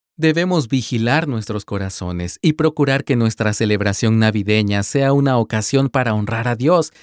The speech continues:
y beneficiar a los demás, no para nuestra autorrealización o para lucirnos frente a otros. Aunque hay muchas maneras de poner esto en práctica, reitero que abrir las puertas de nuestro hogar y compartir la mesa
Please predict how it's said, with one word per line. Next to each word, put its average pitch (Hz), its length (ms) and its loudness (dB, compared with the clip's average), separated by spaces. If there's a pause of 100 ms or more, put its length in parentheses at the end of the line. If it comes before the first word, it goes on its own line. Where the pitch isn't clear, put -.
(120)
y 160 140 2
beneficiar 156 600 0
a 190 60 -2
los 143 180 0
demás, 180 460 -2 (240)
no 233 200 2
para 262 220 -2
nuestra 123 340 0
autorrealización 110 1200 0
o 107 80 -2
para 107 320 0
lucirnos 135 640 0
frente 104 300 -2
a 104 100 0
otros. 107 460 -4 (340)
Aunque 131 280 0
hay 113 80 0
muchas 120 380 -2
maneras 113 440 -2
de 107 120 -6
poner 92 280 -8
esto 98 200 -8
en 95 80 -6
práctica, 104 580 -4 (180)
reitero 170 540 -2
que 143 180 0
abrir 139 380 -2
las 156 220 -4
puertas 156 420 0
de 135 80 -4
nuestro 127 460 -2
hogar 135 340 0
y 123 60 -4
compartir 117 600 -4
la 143 120 -2
mesa 123 460 -2